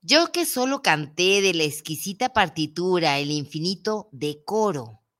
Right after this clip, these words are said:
alzo hoy la voz a la mitad del foro,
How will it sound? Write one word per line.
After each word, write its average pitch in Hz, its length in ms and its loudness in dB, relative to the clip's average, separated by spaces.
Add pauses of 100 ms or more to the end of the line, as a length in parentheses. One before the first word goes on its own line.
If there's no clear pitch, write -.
(1400)
alzo 208 480 2
hoy 196 180 4
la 170 180 4
voz 190 460 0
a 143 60 2
la 139 140 0
mitad 139 400 0
del 139 180 -6
foro, 135 520 -6